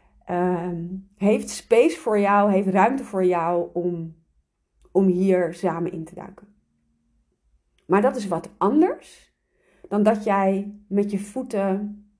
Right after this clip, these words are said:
af blijft zetten of blijft denken: "Ja, het is toch niet helemaal. En wat als dit toch de verkeerde investering blijkt te zijn?" En, nou, bedenk het. Snap je het verschil? Dus eigenlijk is mijn uitnodiging alleen maar: wees je bewust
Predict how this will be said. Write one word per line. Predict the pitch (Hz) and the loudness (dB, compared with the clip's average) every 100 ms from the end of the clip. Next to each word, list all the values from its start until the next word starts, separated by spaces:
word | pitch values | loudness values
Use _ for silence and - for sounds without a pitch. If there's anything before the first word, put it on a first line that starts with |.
| _ | _
af | - 196 | -6 -4
blijft | 208 156 165 - | -2 -4 -4 -10
zetten | 147 - 147 156 | -16 -12 -14 -12
of | - 160 160 - _ _ _ _ _ _ | -8 -8 -10 -20 _ _ _ _ _ _
blijft | 175 180 180 180 | 0 2 2 2
denken: | 185 180 151 | 0 0 -4
"Ja, | |
het | 165 | -6
is | 190 - | -8 -8
toch | 208 208 | -8 -6
niet | 190 | -4
helemaal. | 180 180 196 240 247 - | 0 0 0 -2 -4 0
En | 185 | 0
wat | 202 208 | 0 -2
als | 196 170 | -6 -4
dit | 185 185 | -4 -4
toch | 190 | -10
de | 180 | -12
verkeerde | - 233 247 | -8 -4 -4
investering | 214 208 208 208 196 | -4 -6 -2 0 0
blijkt | 185 180 180 | 0 -2 -6
te | |
zijn?" | 180 175 170 170 - | -6 -4 -4 -4 -6
En, | 156 160 - _ _ _ _ | -8 -10 -14 _ _ _ _
nou, | - - | -16 -6
bedenk | 180 196 170 175 | -2 2 2 0
het. | - - | -6 -10
Snap | 254 262 | -4 -2
je | 311 | -2
het | 294 | -4
verschil? | - 269 - 247 302 359 | -6 -12 -6 -2 0 0
Dus | 226 214 | -2 -4
eigenlijk | - 320 359 302 | 0 0 0 -6
is | 247 | -2
mijn | 208 185 | 0 0
uitnodiging | 190 233 214 214 208 - 202 202 | 0 -2 -2 -8 -8 -8 -6 -2
alleen | 175 175 185 185 | 0 2 2 0
maar: | 131 110 - - _ _ _ _ _ _ _ _ _ _ _ | -4 -12 -20 -20 _ _ _ _ _ _ _ _ _ _ _
wees | 180 196 277 339 | -2 0 2 0
je | 311 | -4
bewust | 190 160 208 - - - - _ | -4 -4 -2 -2 -6 -20 -20 _